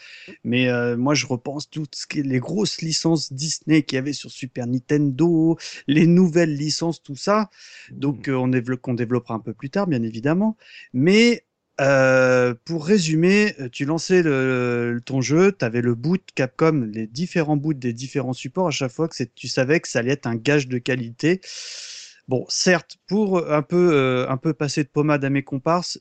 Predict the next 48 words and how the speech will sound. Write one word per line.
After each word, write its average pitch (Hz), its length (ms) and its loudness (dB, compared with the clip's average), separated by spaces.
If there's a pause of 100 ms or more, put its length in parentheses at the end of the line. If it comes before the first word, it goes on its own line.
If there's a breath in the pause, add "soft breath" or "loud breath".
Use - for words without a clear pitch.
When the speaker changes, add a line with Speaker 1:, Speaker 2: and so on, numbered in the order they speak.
Speaker 1:
je 120 180 -8
reconnais 156 540 2
que 139 240 -4
quand 131 200 -6
il 131 60 -2
y 135 40 2
avait 135 160 2
le 135 120 2
boot 131 220 -4 (100)
Neo 135 160 0
Geo, 139 440 0 (580)
on 151 140 2
était 175 220 0
quand 156 140 -2
même 160 220 2
bien, 160 840 2
bien 156 240 0
chaud, 170 300 4
mais 143 160 2
malheureusement, 139 680 2
c'est 123 220 -6
quelque 127 180 -8
chose 156 240 -2
qui, 143 260 -2 (340 loud breath)
à 127 120 2
l'époque, 139 600 2
parce - 180 -10
qu'il 123 80 -12
faut 120 160 -12
se - 60 -18 (120)
remettre 139 280 -2
dans 131 100 -4
le 120 60 -8
contexte 131 420 -8
d'époque, 151 360 -2 (440 soft breath)
j'avais 123 240 -4
très, 180 320 -4
très 170 180 -4
peu 160 140 -8
la 147 140 0
chance 143 300 -4
de 131 100 -4
côtoyer 131 500 -4
parce - 260 -8
que, 131 120 -6
bah, 98 240 -12
bien 120 200 -2
évidemment, 117 600 -4